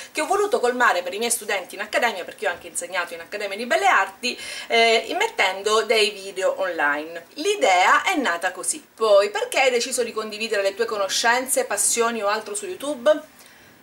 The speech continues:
Da quel momento poi mi sono accorta che i miei studenti non guardavano i miei video, ma invece su YouTube si affacciavano tantissime persone che erano incuriositi dalle materie artistiche e che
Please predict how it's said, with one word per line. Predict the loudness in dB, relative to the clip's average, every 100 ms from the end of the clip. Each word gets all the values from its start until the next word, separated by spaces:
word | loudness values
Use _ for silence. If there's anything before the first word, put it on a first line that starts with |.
| _
Da | 0 4
quel | 4 4
momento | 2 2 0 0 0
poi | 4 6 6
mi | 2
sono | 0 0
accorta | 2 2 2 0
che | 0
i |
miei | -2
studenti | -4 2 2 2 -4
non | -2 0
guardavano | 4 4 4 4 4 4 0
i |
miei | -4 -8
video, | -8 -4 0 0
ma | 4 4
invece | 4 2 2 4 0
su | -2
YouTube | -6 -6 -6 -2
si | -2
affacciavano | 0 0 2 2 0 -4
tantissime | -4 -4 -2 0 0 -2
persone | -2 -2 0 0 0 0
che | 0
erano | 0 0 -2
incuriositi | -4 -8 -8 -6 -6 -6 0
dalle | 0 0
materie | -4 -4 -6
artistiche | -6 -10 -10 -10 -8 0 2 4
e | 4 4 2
che | 0 2 4